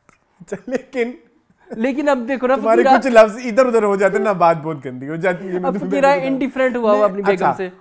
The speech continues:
Speaker 1: अब वो उधर बीवी
Speaker 2: हाँ।
Speaker 1: को कहता, "तू बस मेरी बीवी है,
Speaker 2: बस
Speaker 1: वो
Speaker 2: मिल गई
Speaker 1: शानो
Speaker 2: है
Speaker 1: ही
Speaker 2: ना,
Speaker 1: है।"
Speaker 2: हाँ, मिल
Speaker 1: तो
Speaker 2: गई है
Speaker 1: ये
Speaker 2: ना।
Speaker 1: कितनी एक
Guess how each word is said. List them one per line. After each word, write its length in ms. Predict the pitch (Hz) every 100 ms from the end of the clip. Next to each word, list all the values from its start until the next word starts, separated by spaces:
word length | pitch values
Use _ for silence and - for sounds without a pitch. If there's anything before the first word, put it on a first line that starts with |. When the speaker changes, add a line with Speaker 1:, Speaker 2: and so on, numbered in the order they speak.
| _ 302
Speaker 1:
अब 100 | 320
वो 340 | 339 339 311
उधर 240 | 285 349
बीवी 200 | 311 262
Speaker 2:
हाँ। 180 | 254 294
Speaker 1:
को 100 | 269
कहता, 200 | 277 269
"तू 140 | - 330
बस 200 | 311 285
मेरी 140 | 285
बीवी 260 | 254 247 339
है, 60 |
Speaker 2:
बस 100 | 262
Speaker 1:
वो 60 | 302
Speaker 2:
मिल 180 | 277 302
गई 60 |
Speaker 1:
शानो 180 | 302 -
Speaker 2:
है 80 | 285
Speaker 1:
ही 60 |
Speaker 2:
ना, 80 | 233
Speaker 1:
है।" 80 | 160
Speaker 2:
हाँ, 280 | 151 139 151
मिल 260 | 190 269
Speaker 1:
तो 60 | 233
Speaker 2:
गई 60 | 226
है 160 | 262
Speaker 1:
ये 60 | 320
Speaker 2:
ना। 60 |
Speaker 1:
कितनी 260 | 349 269 320
एक 440 | 311 262 208 -